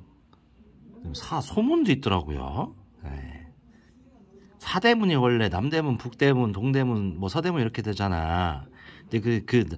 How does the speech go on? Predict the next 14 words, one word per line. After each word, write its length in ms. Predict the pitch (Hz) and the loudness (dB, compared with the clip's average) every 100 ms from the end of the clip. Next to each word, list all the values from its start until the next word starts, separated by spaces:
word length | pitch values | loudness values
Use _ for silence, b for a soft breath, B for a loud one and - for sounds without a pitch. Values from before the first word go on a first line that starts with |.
| B B B | B B B
남대문은 680 | 87 117 151 170 160 151 139 | 0 2 4 2 2 0 0
뭐라 340 | 87 104 143 | 2 2 2
부르고, 580 | 139 120 113 131 165 180 B B B B B - - | 0 -4 -2 0 -2 -4 B B B B B -20 -10
어, 840 | 95 98 98 95 95 92 92 92 B B B B - - - - - | -2 2 4 4 2 2 0 -2 B B B B -20 -20 -20 -20 -20
숭례문이라 680 | - - 208 214 190 147 113 | -10 0 2 4 2 2 0
부르잖아. 400 | 98 90 85 78 | -2 -4 -4 -2
또 160 | 98 82 | -2 0
여러 240 | 80 147 | 2 4
이름 240 | 135 110 90 | 4 2 -2
있잖아요. 600 | - 82 71 69 69 69 | -2 -6 -6 -6 -8 -8
그죠? 380 | 87 98 151 220 170 | -4 -2 -2 -4 -12
예. 340 | 78 76 76 - B B B B B B - - - | -14 -12 -14 -16 B B B B B B -20 -20 -20
그다음에 880 | - 87 87 87 82 80 82 82 78 73 | -12 -6 -4 -2 -4 -4 -4 -4 -6 -8
서대문을 880 | - 143 139 151 151 139 127 120 | -6 -6 0 0 0 0 0 0